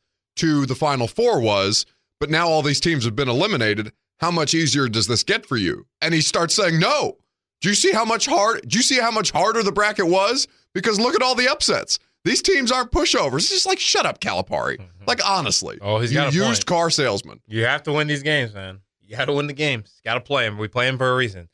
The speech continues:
Speaker 2: You play to win the game. So I don't disagree with him. But I told you last week, Virginia got screwed. Clearly they did. They had to play U M B C, who was obviously, like, a three seed. U M B C was an underseeded sixteen. They were a three seed.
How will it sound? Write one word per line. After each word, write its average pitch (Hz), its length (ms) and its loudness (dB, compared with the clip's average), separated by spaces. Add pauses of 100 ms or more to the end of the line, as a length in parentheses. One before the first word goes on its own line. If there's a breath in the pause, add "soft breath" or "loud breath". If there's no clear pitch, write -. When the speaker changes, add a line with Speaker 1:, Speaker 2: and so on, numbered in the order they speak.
(260)
Speaker 2:
You 98 100 -12
play 135 400 -4 (140)
to 90 80 -20
win 123 400 -4
the 107 80 -6
game. 104 280 -4 (300)
So - 140 -6
I 147 80 0
don't 156 160 -2
disagree 127 340 0
with 113 120 -2
him. 90 220 -2 (380)
But 131 100 0
I 151 140 2
told 175 280 0
you 151 60 0
last 147 280 0
week, 196 240 0
Virginia 135 420 0
got 151 160 0
screwed. 139 400 0
Clearly 139 420 2
they 156 120 2
did. 104 80 0
They 113 60 2
had 139 100 0
to 147 60 -2
play 151 160 0
U 135 240 0
M 147 100 0
B 139 140 0
C, 123 340 -2 (240 soft breath)
who 151 60 0
was 135 200 0
obviously, 156 500 0
like, 139 120 2
a 131 80 -2
three 147 400 -2
seed. 80 420 -6 (520)
U 180 160 2
M 247 80 0
B 226 140 0
C 202 220 0
was 170 240 0
an 147 160 0 (100)
underseeded 196 760 0
sixteen. 147 640 -4 (240)
They 160 80 2
were 226 200 4
a 175 120 2
three 170 440 0
seed. 82 440 -2